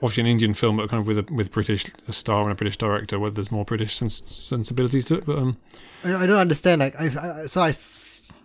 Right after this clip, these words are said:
Speaker 2: I've seen the list of Best Picture nominees as well. What, what
Speaker 1: Oh.
Speaker 2: do people think that should win instead of
Speaker 1: Well,
Speaker 2: Slumdog
Speaker 1: I don't know
Speaker 2: Millionaire?
Speaker 1: whether there's a, there's a belief that, uh, anything else should have won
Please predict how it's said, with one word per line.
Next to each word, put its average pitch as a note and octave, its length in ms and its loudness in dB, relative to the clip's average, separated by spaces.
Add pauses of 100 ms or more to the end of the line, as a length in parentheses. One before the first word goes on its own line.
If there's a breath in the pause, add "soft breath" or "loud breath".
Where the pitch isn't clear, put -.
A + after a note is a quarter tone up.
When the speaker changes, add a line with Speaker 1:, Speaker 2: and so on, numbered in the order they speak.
(160)
Speaker 2:
I've D3+ 140 -2
seen F#3+ 200 2
the D3+ 80 4
list B2 420 2
of A#2 180 -6 (320)
Best A#2 320 -2
Picture - 380 2 (440)
nominees B2 540 -2
as A2+ 160 -4
well. G#2+ 360 -8
What, E3+ 160 0
what F3 140 6
Speaker 1:
Oh. - 20 -2
Speaker 2:
do C#3 60 2
people C#3+ 460 0 (300)
think D3 320 2
that B2 260 -8 (180)
should - 300 0
win A2+ 300 -6 (200)
instead B2+ 220 -2
of G#3+ 60 4
Speaker 1:
Well, A3 200 6
Speaker 2:
Slumdog G3+ 140 -2
Speaker 1:
I - 60 4
don't A#3+ 160 6
know G#3+ 100 8
Speaker 2:
Millionaire? - 20 6
Speaker 1:
whether F3+ 240 6
there's E3 200 4
a, D3+ 80 4 (240)
there's D3+ 220 6
a C#3 100 6
belief C#3 420 4
that, C3 240 0
uh, B2+ 60 6
anything A#2+ 720 4 (220)
else A2+ 180 4
should - 160 2
have G#2 120 2
won G2+ 280 0